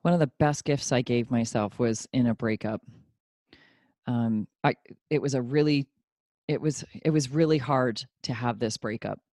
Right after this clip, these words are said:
And when it happened, I literally said to myself, "I'm gonna allow, I'm gonna be open to this.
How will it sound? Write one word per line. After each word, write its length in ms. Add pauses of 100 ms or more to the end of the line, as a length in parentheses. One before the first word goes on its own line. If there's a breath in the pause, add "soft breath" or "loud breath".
(760)
And 280 (680)
when 220
it 100
happened, 640 (420)
I 320
literally 540
said 240
to 80
myself, 500 (140)
"I'm 180
gonna 160
allow, 560
I'm 120
gonna 100
be 220
open 320
to 100
this. 380